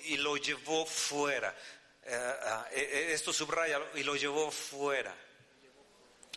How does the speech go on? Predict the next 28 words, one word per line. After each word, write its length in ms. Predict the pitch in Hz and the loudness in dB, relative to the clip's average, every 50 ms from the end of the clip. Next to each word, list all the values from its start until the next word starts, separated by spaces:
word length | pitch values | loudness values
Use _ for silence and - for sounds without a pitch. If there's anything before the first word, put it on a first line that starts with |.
| - - - | -14 -10 -4
Dile, 160 | 120 123 131 | -2 0 0
"Señor, 320 | 123 - 147 143 143 143 143 | 2 0 0 0 -2 0 0
llévame 600 | 139 143 143 147 147 151 151 151 151 151 143 - - - - - - - - | 2 2 2 2 0 0 0 -2 -2 -2 -4 -6 -12 -18 -20 -20 -14 -8 -2
a 40 | 120 | 0
donde 200 | 127 127 127 123 | 0 0 -2 -2
tú 160 | - 143 139 | -4 -4 -2
quieras. 800 | - 135 135 131 127 117 - - - - - - - - - - - - - - - - - - - - - | 0 0 0 0 0 0 2 2 2 0 0 -2 -6 -12 -18 -20 -20 -20 -20 -20 -20 -20 -20 -20 -16 -6 -2
Tómame 400 | - 135 135 143 143 151 151 151 | -2 0 2 0 0 0 2 2
de 100 | 147 143 | 2 2
la 140 | 143 135 131 | 2 2 0
mano 340 | 131 131 135 139 139 143 147 | 0 0 0 0 0 0 -2
y 60 | 139 | -2
llévame, 600 | 120 123 139 139 139 139 143 147 147 143 139 131 | 0 2 2 2 4 2 0 -2 -2 -6 -6 -6
Señor, 460 | - - - 143 135 127 135 139 - - - 139 143 135 - - - - - - - - - - - - - - - - - - | -6 -6 -6 -6 -8 -8 -10 -12 -12 -14 -18 -20 -20 -20 -20 -20 -20 -20 -20 -20 -20 -20 -20 -20 -20 -20 -20 -20 -20 -20 -10 -4
fuera, 680 | - - - - - 135 135 139 143 143 143 147 147 151 - - - - - - - - - - - - - - - - - - - - - | -2 0 0 2 2 2 4 4 4 2 2 0 -2 -4 -6 -14 -18 -20 -20 -20 -20 -20 -20 -20 -20 -20 -20 -20 -20 -20 -20 -20 -16 -6 -2
al 140 | 120 123 123 | 0 2 4
lugar 720 | 127 120 120 123 131 135 139 135 135 139 139 139 147 135 | 4 4 4 4 4 4 6 6 6 4 4 2 0 -4
donde 240 | 123 120 117 120 117 | -6 -4 -2 -2 0
yo 140 | 117 123 - | 0 0 2
pueda 220 | 143 139 135 135 | 2 2 2 2
mirar 460 | 135 135 135 135 135 139 135 139 139 | 0 0 0 2 4 4 4 4 2
el 100 | 139 127 | 0 -2
futuro, 720 | - - - 147 - - - 123 113 107 107 107 113 117 113 - - - - - - - - - - - - - - | -4 -6 -8 -8 -10 -10 -8 -8 -6 -6 -8 -10 -12 -14 -18 -20 -20 -20 -20 -20 -20 -20 -20 -20 -20 -20 -16 -10 -8
donde 180 | 113 113 120 | -4 -4 -2
pueda 240 | - - 135 135 139 | 0 0 2 2 2
mirar 360 | 143 147 143 143 147 151 151 | 2 0 2 2 4 4 2
el 100 | 151 147 | 2 0
mañana". 640 | 147 151 151 151 151 147 147 143 139 123 117 - | 0 0 0 2 2 2 2 2 0 -2 -4 -6